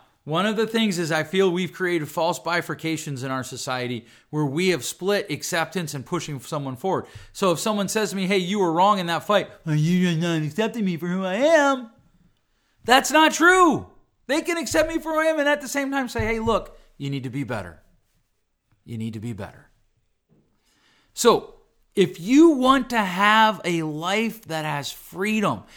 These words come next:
if you want to have a life that has meaning, if you want to have a life that matters, brutally accept the truth that you are one hundred percent in control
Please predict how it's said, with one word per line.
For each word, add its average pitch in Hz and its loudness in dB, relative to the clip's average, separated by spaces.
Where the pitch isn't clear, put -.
if 156 -8
you 220 0
want 277 2
to 254 -6
have 214 0
a 156 -2
life 180 -6
that 180 -4
has 120 -8
meaning, 220 -4
if 147 -8
you 214 -4
want 262 0
to 233 -2
have 202 -2
a 156 -2
life 175 -6
that 156 -4
matters, 208 0
brutally 294 2
accept 240 0
the 196 2
truth 247 -4
that 185 2
you 247 2
are 208 6
one 240 4
hundred 240 0
percent 233 -2
in 269 0
control 247 0